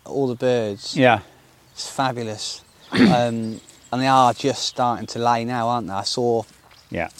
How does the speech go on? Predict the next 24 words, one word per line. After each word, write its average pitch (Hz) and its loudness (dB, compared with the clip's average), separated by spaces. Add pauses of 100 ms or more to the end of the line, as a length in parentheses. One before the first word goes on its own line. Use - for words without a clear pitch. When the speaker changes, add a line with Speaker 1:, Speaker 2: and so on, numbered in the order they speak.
(240)
Speaker 2:
they 135 8
are 113 8
nesting. 90 -6
Speaker 1:
Yeah, 113 -2
I 117 0
saw 127 0
a 110 -4
blackbird's 110 -4 (200)
egg 107 -6 (1600)
yesterday. 185 -8 (320)
Speaker 2:
Yeah. 127 -4 (280)
Speaker 1:
Cracked - -6
on 170 -6
the 165 -6
side 170 -2
of 156 -8
the, - -6
on 156 0
the, 156 -2 (120)
on 160 -6
the 151 -6
track - -10
at - -14
work 165 -4